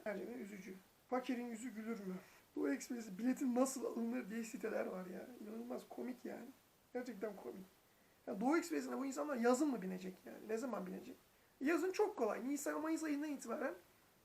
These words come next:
rahatlıkla bilet alabilirsiniz. Ya o zaman da öyle çok mükemmel rahatlıkla değil tabii de yani. E, ufak çabalarla alabilirsiniz yani. Tamam mı arkadaş? Yani sen yazın da bu trene beş tane vagon koyuyorsun.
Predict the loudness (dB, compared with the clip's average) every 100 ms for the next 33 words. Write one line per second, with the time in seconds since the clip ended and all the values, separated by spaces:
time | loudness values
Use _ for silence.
0 | _ 8 8 8 2 2 4 4 6 4
1 | 4 -4 -10 -16 -20 -20 _ _ _ _
2 | -20 -20 -14 -4 0 2 4 4 2 0
3 | -2 -2 -6 0 0 2 2 4 4 8
4 | 8 6 -2 0 0 -2 -4 -2 0 0
5 | 0 -2 -8 -12 _ _ _ _ _ -2
6 | 0 2 0 0 0 0 0 0 2 0
7 | -2 -4 -8 -10 -12 -14 -20 _ _ _
8 | _ _ -2 4 4 4 0 -2 -4 -6
9 | -14 -20 -20 -20 _ -4 -4 -2 0 0
10 | -2 -12 _ _ _ _ _ _ 0 4
11 | 4 6 4 2 0 0 0 2 2 2
12 | 0 2 2 0 -2 0 -2 -2 -6 -12